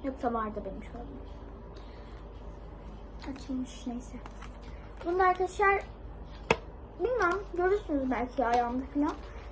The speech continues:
Bunu ne yapacağımı bilmiyorum ama giyerim yani. Bu giymek için aldım. Böyle.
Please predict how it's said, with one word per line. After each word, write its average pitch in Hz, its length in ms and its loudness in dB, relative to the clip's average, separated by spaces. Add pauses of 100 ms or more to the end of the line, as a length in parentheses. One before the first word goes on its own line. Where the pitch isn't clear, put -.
(120)
Bunu 330 140 6
ne 349 40 8
yapacağımı 339 520 10
bilmiyorum 349 400 8
ama 523 140 2
giyerim 349 340 10
yani. 208 240 -6
Bu 277 240 4
giymek 311 340 8
için - 180 -4
aldım. 233 320 -6 (800)
Böyle. 233 320 -4